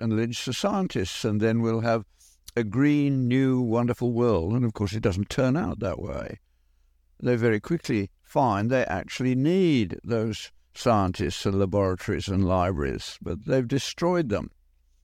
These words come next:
You can see that could happen here. Uh, these angry young people will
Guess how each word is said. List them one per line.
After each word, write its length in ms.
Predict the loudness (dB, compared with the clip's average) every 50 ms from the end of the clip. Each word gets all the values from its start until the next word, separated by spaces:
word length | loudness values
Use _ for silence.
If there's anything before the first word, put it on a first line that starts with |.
| _ _ _ _ _ _
You 80 | -10
can 140 | -6 -6 -4
see 220 | -2 0 2 2 2
that 240 | 2 2 0 -2 -4 _
could 160 | -4 -2 0 0
happen 380 | 2 0 0 2 2 0 2
here. 300 | 2 2 2 0 0 -2 -6 _ _ _ _ _ _ _ _ _ -4
Uh, 340 | 0 2 2 2 2 -2 -4 -8 -14 -18 -20 _ _ _ _ _ _ _ -20 _ _ -4
these 480 | 0 2 2 4 2 0 -2 -6 -10 -10 _ 0
angry 460 | 2 2 4 4 2 2 2 2 2
young 300 | 2 2 2 2 0 0
people 340 | 0 0 0 0 0 0 2
will 260 | 2 2 0 0